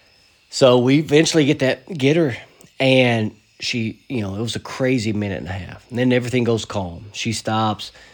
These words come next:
We're, like, pumped up. But she's down in this ditch. It's about a five or six foot kind of bank, really like a, kinda like a drop off down at the water. And I'm like, "Well, what the hell? You only live once. I'll go in and tie her up." So I go down with a rope to tie up to her.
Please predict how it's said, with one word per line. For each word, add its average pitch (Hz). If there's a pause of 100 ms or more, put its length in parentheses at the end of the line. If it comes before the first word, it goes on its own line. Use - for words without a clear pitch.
(240)
We're, 110
like, 110
pumped 107
up. 104 (320)
But 123
she's 123
down 143
in 208
this 107
ditch. 104
It's -
about 117
a 101 (220)
five 117
or 107
six -
foot 110 (380)
kind 107
of 90
bank, 113 (200)
really 120
like 101
a, -
kinda -
like 101
a 98
drop 98
off 107
down 104
at 95
the 92
water. 92 (640)
And -
I'm 123
like, 120
"Well, 127
what 175
the 165
hell? 160 (440)
You 104
only 127
live 160
once. 190
I'll 139
go 160
in 147
and 123
tie 131
her 123
up." 135
So -
I 113
go 139
down 151
with 127
a 110
rope 104
to -
tie 107
up -
to 98
her. 95